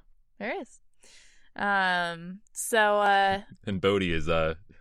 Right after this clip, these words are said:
Speaker 2: the one for,
Speaker 1: For
Speaker 2: for s-,
Speaker 1: American culture.
Speaker 2: <laughs> Southern California, bruh.
Speaker 1: Yeah.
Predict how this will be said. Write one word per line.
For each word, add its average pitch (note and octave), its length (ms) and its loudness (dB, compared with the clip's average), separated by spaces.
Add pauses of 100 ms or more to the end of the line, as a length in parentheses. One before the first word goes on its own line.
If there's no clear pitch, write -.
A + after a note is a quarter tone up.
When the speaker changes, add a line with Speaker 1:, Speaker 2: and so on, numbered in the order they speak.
(120)
Speaker 2:
the F#2 80 -2
one D#2+ 140 -2
for, F#2 220 -6
Speaker 1:
For A2+ 140 -16
Speaker 2:
for A3 220 4
s-, - 60 10
Speaker 1:
American F#3 460 4
culture. E3+ 480 -6
Speaker 2:
<laughs> - 20 -14
Southern B2 320 2
California, G#2+ 640 0
bruh. F2 460 0
Speaker 1:
Yeah. D3 500 0